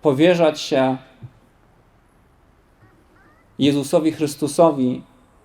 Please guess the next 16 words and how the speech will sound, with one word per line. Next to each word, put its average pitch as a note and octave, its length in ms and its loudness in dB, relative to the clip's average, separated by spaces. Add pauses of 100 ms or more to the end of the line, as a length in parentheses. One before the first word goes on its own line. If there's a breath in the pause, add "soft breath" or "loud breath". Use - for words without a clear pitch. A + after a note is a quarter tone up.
(360)
uznawać D3+ 520 2
w C3+ 60 -8
Nim C#3+ 160 -4
Zbawiciela, B2+ 840 -2 (2500 soft breath)
bo C#3+ 200 -2
to F3+ 420 6
towarzyszy D#3+ 440 -2
nam D#3 220 0
przez D#3 280 -4
całe D#3 300 4
życie, D3 280 -4
aż F3 220 0
do D3+ 140 2
końca. D#3 380 0
Tak C3+ 180 0
naprawdę D3 840 0